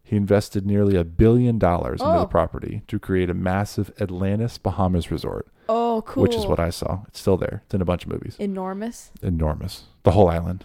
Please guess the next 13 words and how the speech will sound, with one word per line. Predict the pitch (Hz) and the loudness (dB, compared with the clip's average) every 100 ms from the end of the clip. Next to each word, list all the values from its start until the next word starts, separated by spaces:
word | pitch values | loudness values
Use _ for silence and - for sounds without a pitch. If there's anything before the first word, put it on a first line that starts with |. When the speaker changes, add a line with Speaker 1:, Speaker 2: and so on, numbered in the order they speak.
| - | -8
Speaker 2:
I'm | 214 | 2
a- | |
Speaker 1:
basically. | 92 - - - 95 - | 2 2 -8 -8 -10 -10
Speaker 2:
I | |
would | 220 | -8
love | 185 196 | -8 -8
to | 180 | -12
see | - 180 | -12 -10
that. | 180 165 - | -10 -12 -12
A | 196 - | -12 -6
billion | 202 196 202 202 | -4 -4 -6 -8
dollars? | 175 170 185 208 - - - _ _ | -10 -10 -12 -12 -14 -18 -20 _ _
Speaker 1:
The | 107 95 90 | 4 4 4